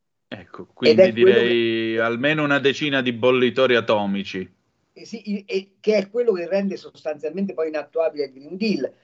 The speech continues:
Speaker 2: perché ne volevo dire un'altra, perché sempre dalle cooperative viene fuori Carlo Piccinini, che è presidente dell'Alleanza Cooperative Agroalimentari, che dice testualmente: "Le scelte politiche europee in tema di a-,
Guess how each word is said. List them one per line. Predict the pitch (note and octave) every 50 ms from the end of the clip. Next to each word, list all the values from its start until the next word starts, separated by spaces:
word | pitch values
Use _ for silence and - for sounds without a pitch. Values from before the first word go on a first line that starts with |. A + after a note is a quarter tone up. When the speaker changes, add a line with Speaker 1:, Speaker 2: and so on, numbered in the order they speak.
| _ _ _ _ _
Speaker 2:
perché | - D#3 D3+ - - E3+
ne | E3+ F3
volevo | E3+ E3+ F3 F#3 F3 F3+ F#3
dire | F#3+ F#3 G3+
un'altra, | A3 A3+ G#3+ F#3 F#3 F#3 F#3+ F#3+ G3 - A3 A3+ G#3+
perché | G3+ F#3+ - C#3
sempre | - F3+ F3 F3 E3+ E3
dalle | D3+ C#3+ D3 C#3+
cooperative | C#3+ D3+ D3 D#3+ F3 F3 - E3+ E3+ D#3 D#3 F3 G3 A3 A3 G3 - - -
viene | C#3+ D3 D3 C#3+ C#3+ C#3
fuori | - E3 E3+ E3 D3+ D3
Carlo | D3 D#3 D3+ D3 - D3 D3
Piccinini, | C#3+ D3 C#3+ - - D#3 D#3+ F3+ F#3 F3 F3 D3+ C#3
che | B2+ C#3
è | C3
presidente | - B2+ A2 A#2+ C#3+ D3+ D3+ D3 D3
dell'Alleanza | C3+ C3 B2+ C#3 D3 D3+ C#3+ B2 C3+
Cooperative | A#2+ B2+ B2+ C3+ D3+ F3 F3+ F3+ F#3 F3 D#3
Agroalimentari, | C#3 C#3 D3+ D3+ E3+ G3 A3 A#3+ B3+ G3+ - G3 G3 G3 G3
che | G3 F3+ - C#3+
dice | C#3 C#3 C3 A2 - - - D3+ -
testualmente: | - D3+ D3+ D3+ - - C#3+ D3 C#3+ C3+ C3 C3+ B2+ A#2 G#2+ G2+ G2 G2 G2 - G2+ - - _ _ _ _ _ _ _ _ _ _ _ _ _ _ _ _
"Le | - E3
scelte | D#3 - - - - B3 C4+ C#4 C#4 A3+ G3 - A3+ G3+ G3+
politiche | - G3+ G#3 G#3 G#3+ B3+ C4 - - G3+ G3 F#3+
europee | F3+ E3+ E3+ E3 D#3 - C#3 C3 B2+ A#2+ A#2 A2+ A2 A2 A#2+ - _ _ _ _ _ _ _ _ _ _ _
in | F3 E3+ E3 F3 E3+ - _
tema | - B3+ C4 B3+ A3+ G3+ F3+
di | E3+ - - F3+ G3 G3 G3
a-, | F#3 E3 -